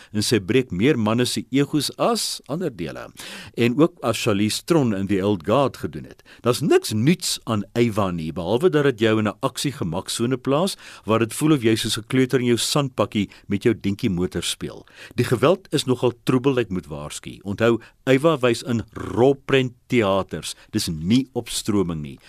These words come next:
Eva, as jy nie by Tenet kan inkom nie of wil voel, hoe voel dit om weer te gaan fliek, ses uit tien. As jy die resensies wil lees,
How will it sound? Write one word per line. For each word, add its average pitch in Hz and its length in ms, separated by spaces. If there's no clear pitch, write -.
Eva, 139 380
as - 180
jy 110 100
nie 113 140
by 131 160
Tenet 135 320
kan 123 160
inkom 113 340
nie 185 240
of - 440
wil 95 160
voel, 120 340
hoe 107 100
voel 127 200
dit 127 160
om 113 160
weer 92 260
te 101 100
gaan 95 220
fliek, - 400
ses - 340
uit 92 180
tien. 104 320
As 92 120
jy 104 120
die 113 140
resensies 117 500
wil 92 100
lees, 110 380